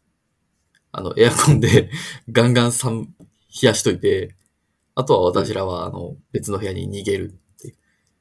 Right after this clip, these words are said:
Speaker 1: ことをやって、
Speaker 2: うん。
Speaker 1: 業者を待つことにしました。
Speaker 2: うん。
Speaker 1: で、えーと、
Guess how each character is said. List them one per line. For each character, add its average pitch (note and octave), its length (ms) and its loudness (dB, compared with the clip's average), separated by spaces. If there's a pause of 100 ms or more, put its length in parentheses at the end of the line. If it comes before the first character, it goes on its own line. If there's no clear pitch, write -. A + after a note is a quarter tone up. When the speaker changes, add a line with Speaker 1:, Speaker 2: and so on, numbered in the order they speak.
(420)
Speaker 1:
こ - 100 -6
と - 100 2
を A2+ 40 6
や G2 60 4
っ - 40 -2
て、 - 80 2
Speaker 2:
う - 20 -4
ん。 F#2 40 -6
Speaker 1:
業 F#2 120 -4
者 - 140 -10
を F#2 40 -14
待 - 140 -14
つ - 40 -20
こ - 80 -10
と - 100 -18
に - 100 -20
し - 100 -20
ま - 60 -20
し - 100 -20
た。 - 60 -20 (480)
Speaker 2:
う A#2+ 60 -6
ん。 D2 160 -10 (1400)
Speaker 1:
で、 E3+ 500 -2
え D3+ 40 -2
ー D3+ 80 -6
と、 C#3 400 0